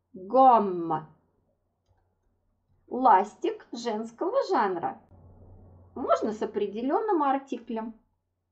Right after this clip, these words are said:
La gomme. И к нему нужно другое указательное прилагательное. Оно выглядит вот так. Cette,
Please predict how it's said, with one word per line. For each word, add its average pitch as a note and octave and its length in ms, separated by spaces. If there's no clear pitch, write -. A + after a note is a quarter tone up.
La B3 580
gomme. D4+ 540
И G3+ 380
к - 60
нему A3 480
нужно A3 360
другое B3+ 680
указательное G#3 1000
прилагательное. F#3+ 1080
Оно G3+ 400
выглядит C#4+ 640
вот A#3+ 320
так. G#3+ 420
Cette, - 600